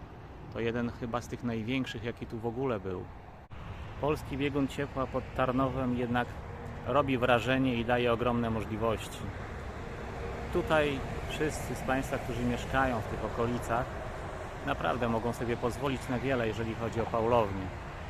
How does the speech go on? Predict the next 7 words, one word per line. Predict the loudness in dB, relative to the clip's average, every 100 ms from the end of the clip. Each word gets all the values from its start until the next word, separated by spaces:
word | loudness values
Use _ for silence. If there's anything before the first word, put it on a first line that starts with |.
| -8 -8 -8 -8 -6
Zresztą | 0 0 2 -4 -6 -10 -10 -10 -4
to | 2 2
widać | 2 0 0 0 -2
po | 0
tym, | 0 -2 -2
co | -4
tutaj. | -4 -2 -4